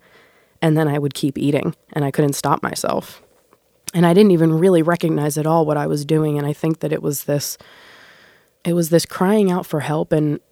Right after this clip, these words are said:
and wanting to feel something because I was so disconnected from myself and from my body and not wanting to associate as even being in my body.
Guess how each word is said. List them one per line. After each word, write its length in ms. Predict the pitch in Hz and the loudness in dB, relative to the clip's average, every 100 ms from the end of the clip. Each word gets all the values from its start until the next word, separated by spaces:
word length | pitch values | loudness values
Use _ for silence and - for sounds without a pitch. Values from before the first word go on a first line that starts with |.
| _ _ _ | _ _ _
and 200 | 175 170 | 0 2
wanting 360 | 156 170 175 180 | 2 0 0 -2
to 100 | 156 | -2
feel 440 | - - 156 170 190 | -8 -2 0 0 -2
something 480 | - 196 214 214 | -2 0 2 2
because 280 | 180 156 151 | 2 -2 -4
I 80 | 147 | -2
was 140 | 147 | -2
so 360 | - - 151 170 | -4 0 4 4
disconnected 800 | 175 180 - 156 151 - 175 165 | 2 -2 -4 -2 -2 0 0 0
from 160 | 175 | -2
myself 540 | 143 143 - 147 156 - | -2 -2 -2 0 0 -2
and 100 | 147 | -2
from 160 | 147 | -2
my 140 | 139 139 | -2 -2
body 420 | 139 139 151 151 | 0 0 0 -2
and 220 | 147 - - - - - _ - | -2 -4 -10 -20 -20 -20 _ -2
not 280 | 156 160 - | 2 2 2
wanting 500 | - 147 151 165 170 - | 2 4 4 2 -2 -8
to 460 | - 160 147 147 - _ _ _ _ - | -2 0 0 -4 -10 _ _ _ _ -4
associate 880 | 170 - - 151 151 - 208 240 240 | -2 -2 -4 -4 -4 -6 -2 0 0
as 260 | 180 170 180 | -2 -2 -2
even 260 | 180 170 160 | -2 2 2
being 420 | 139 165 160 151 _ _ - | 2 2 2 -2 _ _ 2
in 180 | 208 | 4
my 200 | 202 156 | 6 2
body. 440 | 143 139 123 113 | 0 -4 -6 -8